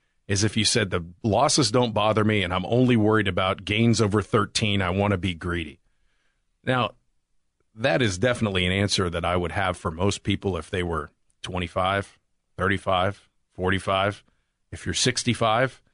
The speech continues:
uh, I would be shocked if your opinion on that doesn't change a little bit. So I'm not suggesting that everybody run out and do a third, a third, a third,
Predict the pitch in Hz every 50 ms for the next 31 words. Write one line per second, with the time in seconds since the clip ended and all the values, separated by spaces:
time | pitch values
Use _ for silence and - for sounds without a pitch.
0 | _ _ _ _ _ - 92 90 90 85 - - 90 90 90 90 85 82 87 -
1 | _ - 92 85 - - 117 120 127 123 - 107 - - 101 98 92 - - 120
2 | 117 117 110 104 104 104 101 101 104 - 101 92 101 92 87 - - 95 90 85
3 | 82 78 92 78 80 80 78 73 71 - - - _ _ _ _ _ _ - -
4 | 123 123 135 147 147 135 - - 110 95 - - 143 - - 110 101 92 98 101
5 | 101 110 101 101 92 92 95 117 120 117 113 120 123 104 101 101 95 - - 123
6 | 113 104 98 - 113 101 90 - - - 156 151 123 101 92 87